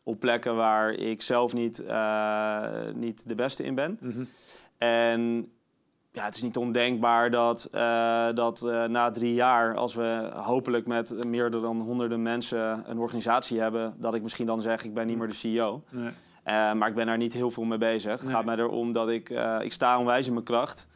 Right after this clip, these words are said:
Speaker 1: Ehm, dit is niet iets van alleen Nederland.
Speaker 2: Nee.
Speaker 1: Dit is iets wat wereldwijd speelt.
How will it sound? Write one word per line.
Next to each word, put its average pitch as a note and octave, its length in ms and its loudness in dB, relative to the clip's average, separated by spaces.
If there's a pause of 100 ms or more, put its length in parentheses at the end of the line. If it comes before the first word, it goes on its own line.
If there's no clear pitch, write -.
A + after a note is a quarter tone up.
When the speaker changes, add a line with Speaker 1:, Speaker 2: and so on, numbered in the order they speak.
(600)
Speaker 1:
Ehm, G#2+ 580 0 (100)
dit A#2+ 200 -2
is A#2+ 100 -2
niet C3 180 0
iets B2+ 160 -4
van A#2 160 -2
alleen A#2 300 2
Nederland. B2+ 640 0 (180)
Speaker 2:
Nee. C3+ 120 -6
Speaker 1:
Dit C#3 120 0
is A2+ 120 -4
iets A#2 160 -4
wat A2+ 140 -2
wereldwijd A2+ 580 2
speelt. - 460 -4